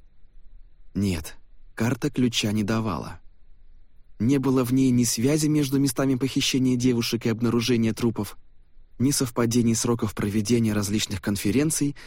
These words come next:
с известными следствию датами крупных квартирных грабежей и краж сохнущего белья, либо иными преступлениями, за которыми мог бы стоять вор-фетишист.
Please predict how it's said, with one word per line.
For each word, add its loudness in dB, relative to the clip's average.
с -4
известными 2
следствию 0
датами 2
крупных -2
квартирных 0
грабежей 0
и -2
краж 0
сохнущего 0
белья, 0
либо 2
иными 4
преступлениями, 0
за -2
которыми 0
мог 0
бы -4
стоять -2
вор-фетишист. -2